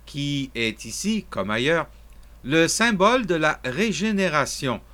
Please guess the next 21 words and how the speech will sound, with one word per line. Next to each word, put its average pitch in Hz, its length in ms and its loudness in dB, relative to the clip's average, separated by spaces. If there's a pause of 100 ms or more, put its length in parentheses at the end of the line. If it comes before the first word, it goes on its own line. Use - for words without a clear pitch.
(220)
ou 131 140 -6
des 139 340 0
renaissances 190 1080 0
successives. 117 1040 -6 (1040)
Le 117 100 0
roi 131 420 4
est 120 260 -2
agenouillé 135 760 0
sur 131 240 -4
la 110 140 0
montagne 127 840 -2
céleste, 131 760 -2 (400)
sur 196 240 2
laquelle 220 420 2
portent 208 440 -2
aussi 175 500 -2
les 143 180 0
pieds 143 460 -4
des 120 260 -2
deux 123 320 -2
déesses. 104 680 -6